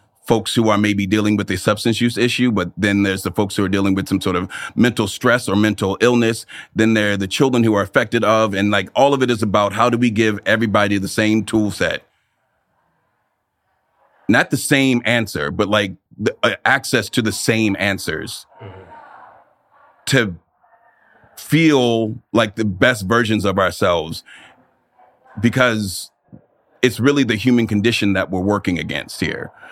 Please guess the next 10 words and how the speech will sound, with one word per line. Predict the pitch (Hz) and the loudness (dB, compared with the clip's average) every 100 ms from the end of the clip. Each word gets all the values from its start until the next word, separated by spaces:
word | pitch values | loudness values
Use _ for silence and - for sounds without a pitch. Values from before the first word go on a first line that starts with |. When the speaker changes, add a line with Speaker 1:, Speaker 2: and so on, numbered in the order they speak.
| - - | -16 -2
Speaker 1:
right? | 98 92 90 - | 0 0 -2 -6
And | 98 101 98 95 95 90 82 92 - - - _ - | -4 -2 -2 -2 -2 -2 -2 -8 -18 -20 -20 _ -2
drugs | 107 127 120 | 2 2 2
and | 113 | 0
alcohol | 98 110 107 101 104 98 95 | 0 0 -2 0 2 2 0
present | 87 110 101 113 | -2 -2 -2 0
themselves | 107 101 110 98 | -2 0 0 0
as | 98 | -4
an | 92 | -4
answer | - 104 107 - 95 90 | -2 -2 -2 -2 -2 -2